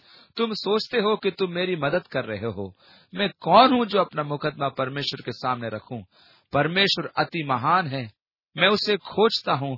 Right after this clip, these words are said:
परंतु उसे देख नहीं पाता। मैं अपनी दाहिनी ओर देखता हूं, मैं अपनी बाईं ओर देखता हूं, मैं अपने पीछे देखता हूं और उसे नहीं देख पाता।" और उसने कहा, "हमारे बीच कोई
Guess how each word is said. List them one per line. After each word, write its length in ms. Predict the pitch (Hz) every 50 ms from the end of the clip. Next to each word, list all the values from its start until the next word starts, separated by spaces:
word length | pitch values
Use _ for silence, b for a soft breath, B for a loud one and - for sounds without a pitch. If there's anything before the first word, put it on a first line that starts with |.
| b b b b b
परंतु 320 | - 147 151 160 160 156 165
उसे 200 | 151 - 151 131
देख 380 | 110 98 120 151 170 165 -
नहीं 220 | 151 143 139 143 139
पाता। 420 | - 123 107 98 - - 107 92 B B B B B B B
मैं 180 | 147 165 208 226
अपनी 240 | 226 - 208 220 214
दाहिनी 520 | 180 160 170 160 147 196 220 220 226 220
ओर 220 | 208 202 202 196 160
देखता 400 | 127 131 165 185 - - 196 170
हूं, 240 | 143 151 151 135 b b b b b b
मैं 160 | 147 170 214 233
अपनी 240 | 226 - 208 208
बाईं 400 | 175 147 147 156 175 202 226 220
ओर 380 | - - - 185 190 190 185 151
देखता 380 | 117 131 160 180 - - 175 156
हूं, 360 | 139 143 139 123 123 - 170
मैं 80 | 214
अपने 240 | 233 233 208 220 226
पीछे 440 | 175 - 226 247 247 - - 240 208
देखता 340 | 160 165 165 160 _ - 156
हूं 220 | 143 139 139 127 B B B B B B
और 200 | - - 135 143
उसे 240 | 156 - - 156 127
नहीं 260 | 123 131 151 175 180
देख 240 | 165 127 110 110 - _ -
पाता।" 440 | 95 87 85 - - - - _ _ _ _ _ _ _ _ _ _ _ _ _ 87
और 120 | 101 101
उसने 260 | 113 110 - 123 127
कहा, 360 | 123 - 127 113 135 139 123 B B B B B -
"हमारे 340 | 170 180 185 196 196 196 185
बीच 260 | 160 196 202 180 -
कोई 220 | - 175 170 165